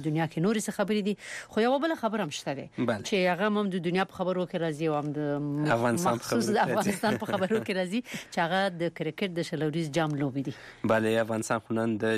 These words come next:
Speaker 2: جنوبي افریقا سره لوبه وکړله وو. جنوبي افریقا اول بیټینګ شروع کوي او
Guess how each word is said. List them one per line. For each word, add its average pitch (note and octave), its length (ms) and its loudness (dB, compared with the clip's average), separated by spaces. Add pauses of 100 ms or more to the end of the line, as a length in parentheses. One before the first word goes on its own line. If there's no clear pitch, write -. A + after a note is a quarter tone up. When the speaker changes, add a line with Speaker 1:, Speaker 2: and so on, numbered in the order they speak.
(120)
Speaker 2:
جنوبي G#2+ 380 0
افریقا A2 360 -2
سره G#2 240 0
لوبه E3+ 240 2
وکړله F3+ 400 0
وو. F#3 260 0 (120)
جنوبي B2 260 2
افریقا A#2+ 400 0
اول A#2 300 2
بیټینګ A#2 420 -2
شروع E3+ 180 0 (140)
کوي F3 160 2 (240)
او A#2+ 320 2